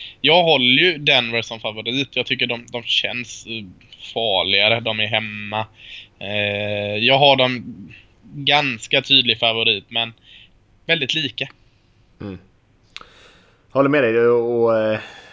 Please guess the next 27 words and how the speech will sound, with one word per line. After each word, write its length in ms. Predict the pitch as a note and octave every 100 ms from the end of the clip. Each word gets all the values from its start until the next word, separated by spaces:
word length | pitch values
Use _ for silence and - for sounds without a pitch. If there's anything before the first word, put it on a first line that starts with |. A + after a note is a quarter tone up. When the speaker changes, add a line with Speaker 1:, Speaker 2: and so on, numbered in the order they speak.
| - - - -
Speaker 2:
K 120 | C3+
C 200 | B2 C#3
borde 240 | C3 C3 C#3+
ju 80 | C#3
kunna 240 | C#3+ A#2+
spela 280 | - A2 G#2
lite 160 | G2+
bättre 280 | G2 G2+ -
här 100 | G2+
med 100 | F#2+
Houston 540 | F#2+ F#2+ - - F#2+ F#2
och, 300 | F2 D2+ F2+
och, 140 | F2
eh, 280 | F2 E2+ D#2+
fått 200 | - G2
igång 240 | G2 F#2
Dee 180 | F#2 F#2+
Ford 440 | - G2 F2+ F2 F2
och 60 |
allting 280 | E2+ E2 F2
i 60 | E2
sin 160 | F2
pass 400 | D#2 F2 E2 -
rush, 380 | F2+ E2 - -
eh, 400 | E2 D#2+ D#2+ D#2 - - - _
men, 420 | F#2+ F2+ F2+
eh, 60 | F2+